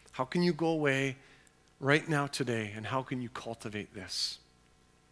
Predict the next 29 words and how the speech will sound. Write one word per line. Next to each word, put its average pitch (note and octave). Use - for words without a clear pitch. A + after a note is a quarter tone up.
I A2+
wanna, C3
I D3
wanna D3
encourage C3+
us A2+
to, B2+
besides C#3+
that, C3
that A2+
list C3
that A#2+
I A#2+
mentioned A#2
of G#2+
just A#2+
all C3
those C3+
things C3
that B2
we A#2+
can A#2
do, G#2+
put -
aside D3
ten D#3
minutes B2
each -
day, G#2+